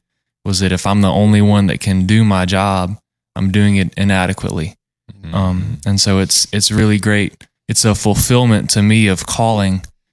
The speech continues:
Speaker 1: when I get to see other worship leaders here at Embrace leading well, uh, without me on stage or with me on stage. When they lead me into worship, those are, are really, really big moments for me where I get to be like, "Yes, this is, this is my calling." You know, I'm,
Speaker 2: Yeah.
Speaker 1: I'm seeing that fulfilled right now.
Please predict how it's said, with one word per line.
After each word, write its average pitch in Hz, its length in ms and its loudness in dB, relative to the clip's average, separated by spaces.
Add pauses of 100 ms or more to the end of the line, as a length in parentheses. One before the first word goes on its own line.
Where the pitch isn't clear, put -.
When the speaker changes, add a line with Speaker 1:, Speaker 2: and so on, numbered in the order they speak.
(180)
Speaker 1:
when 107 140 2
I 101 120 0
get 107 180 -4
to - 60 -2
see 104 260 0
other 107 260 2
worship 104 360 0
leaders 101 320 -2
here 101 140 0
at 95 40 -2
Embrace 98 540 0 (100)
leading 107 540 2
well, 101 360 0 (380)
uh, 95 260 -2
without 101 360 0
me 113 160 2
on 107 160 2
stage 110 480 0
or 98 60 0
with 104 200 0
me 107 80 2
on 101 120 2
stage. 107 280 -2
When 101 140 0
they 101 160 2
lead 110 240 2
me 104 260 2
into 117 200 2
worship, 117 440 0 (420)
those 107 240 2
are, 101 220 2
are 98 140 0
really, 101 260 0
really 101 300 0
big 98 440 -2
moments 98 420 0
for 95 100 -4
me 98 300 -2 (340)
where 98 100 -4
I 98 60 -2
get 95 120 -2
to 92 60 -10
be 101 100 -2
like, 90 180 -2
"Yes, 104 320 -2
this 113 160 0
is, 101 240 0
this 117 240 0
is 107 100 2
my 104 160 0
calling." 98 480 0
You 98 80 0
know, 98 120 2
I'm, 95 160 0
Speaker 2:
Yeah. 90 80 -4
Speaker 1:
I'm 101 100 -2
seeing 104 240 0
that 92 160 -4
fulfilled 98 340 -4
right 92 180 -4
now. 98 200 -4